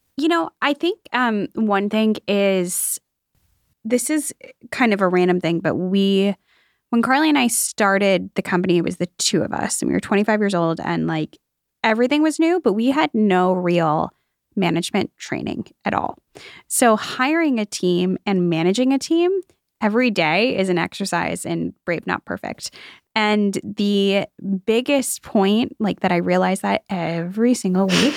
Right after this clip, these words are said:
is we lead our team meetings. And every single week,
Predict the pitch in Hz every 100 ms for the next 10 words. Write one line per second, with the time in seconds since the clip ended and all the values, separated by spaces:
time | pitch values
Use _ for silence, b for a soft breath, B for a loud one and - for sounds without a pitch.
0 | - 196 185 190 196 202 196 190 190 -
1 | 185 175 - - - - _ b b b
2 | b 220 - - 196 208 214 - 208 185
3 | 175 170 175